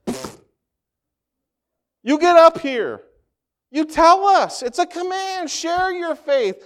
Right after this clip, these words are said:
Share your hope. Share your love. And if you, we're supposed to carry each other's burdens. We're a rope.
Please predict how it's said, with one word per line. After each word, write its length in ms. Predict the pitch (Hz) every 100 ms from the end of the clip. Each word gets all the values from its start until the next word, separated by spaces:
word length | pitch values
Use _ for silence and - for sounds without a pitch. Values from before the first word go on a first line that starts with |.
| _
Share 360 | - 320 339 359
your 180 | 339 302
hope. 320 | 269 294 196
Share 380 | - 285 330 349
your 180 | 330 269
love. 420 | 247 185 123 113 _ _ _
And 140 | 247 285
if 400 | 262 262 247 254
you, 320 | 277 262 240
we're 180 | 240 262
supposed 320 | - 320 311
to 60 | 254
carry 340 | - 285 294
each 160 | 269 277
other's 380 | 262 262 214
burdens. 400 | 208 277 294 233
We're 240 | 196 285 311
a 160 | 294
rope. 560 | 240 226 285 262 -